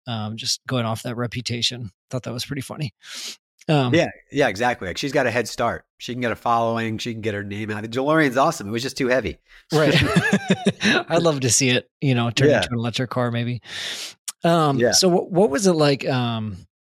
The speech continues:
Speaker 1: what's it like, uh, kind of two questions in one, running Connected Investors and being focused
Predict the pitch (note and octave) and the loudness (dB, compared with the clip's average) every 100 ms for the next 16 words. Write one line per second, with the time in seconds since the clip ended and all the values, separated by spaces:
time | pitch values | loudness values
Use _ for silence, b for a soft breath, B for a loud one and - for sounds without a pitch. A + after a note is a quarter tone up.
0 | _ _ _ _ _ _ - - C#3+ D3+ | _ _ _ _ _ _ -12 -6 0 2
1 | F3 - A#3+ F#3 D3+ D3+ D3 - B B | 2 0 0 2 4 6 4 -2 B B
2 | B B B - - F#2 G3+ E3+ E3+ E3 | B B B -12 -8 -6 -2 2 4 6
3 | D3+ C#3 A2+ - - F3 - G#3+ - C3 | 6 4 0 -10 -12 -6 0 0 0 0
4 | A#2 B2+ A#2+ A2+ A#2+ A#2 A#2 A2+ A#2 C#3+ | 2 0 -2 -2 -2 -2 -2 -4 0 2
5 | F3 F3+ E3+ D#3+ C#3+ - C#3+ B2+ A#2 A#2 | 4 2 2 2 2 0 -2 -2 -2 -2
6 | A2+ B2+ A#2+ A#2 G#2+ C#3 A#2 A#2 A2+ - | -2 -4 -4 -4 -4 -4 -4 -4 -8 -12
7 | C#3 C#3+ D3+ C3+ D3 C#3 C#3+ C3 | -4 0 0 0 0 0 0 -2